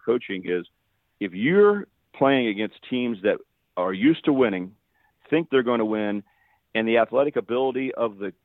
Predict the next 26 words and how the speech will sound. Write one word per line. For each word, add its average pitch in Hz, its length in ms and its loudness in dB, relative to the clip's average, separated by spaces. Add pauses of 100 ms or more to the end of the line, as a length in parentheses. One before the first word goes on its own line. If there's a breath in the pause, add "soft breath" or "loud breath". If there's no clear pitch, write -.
(240)
two 143 140 -6
teams 131 340 -2
is 92 160 -12
pretty 127 220 0
close, 139 420 2 (640)
then 110 120 -4
that 127 160 2
is 101 100 -4
as 98 140 -8
big 117 200 -4
a 117 80 -2
time 110 300 -6
of 90 100 -16
coaching 107 420 -6
as 92 140 -14
you're 98 120 -8
gonna 92 180 -4
get. 87 340 -6
It's 113 200 -6
no 117 140 4
different 107 320 0
than 92 100 -4
the 92 120 -4
N 104 80 -4
F 101 160 -4
L 104 420 4